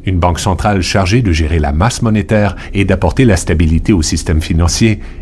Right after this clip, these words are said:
est créée en dix-neuf cent trente-quatre. L'immigration diminue et beaucoup de réfugiés sont refusés,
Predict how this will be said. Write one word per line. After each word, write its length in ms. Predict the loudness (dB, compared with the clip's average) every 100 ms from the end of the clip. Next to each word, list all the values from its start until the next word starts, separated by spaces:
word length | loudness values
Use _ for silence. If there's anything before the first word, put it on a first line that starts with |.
| -6
est 100 | -4
créée 400 | -2 0 2 2
en 120 | 0
dix-neuf 360 | 0 2 2 2
cent 160 | 0
trente-quatre. 640 | 0 0 0 -2 -2 -8 -8 -12 -14 -14 -12 -12 -12 -14 -12 -2
L'immigration 580 | 2 2 2 0 2 2
diminue 480 | 2 2 4 2 0 -4 -2
et 140 | 0
beaucoup 380 | 0 0 0 0
de 80 | 2
réfugiés 420 | 2 2 0 0
sont 160 | 0 0
refusés, 520 | 0 0 0 0 -2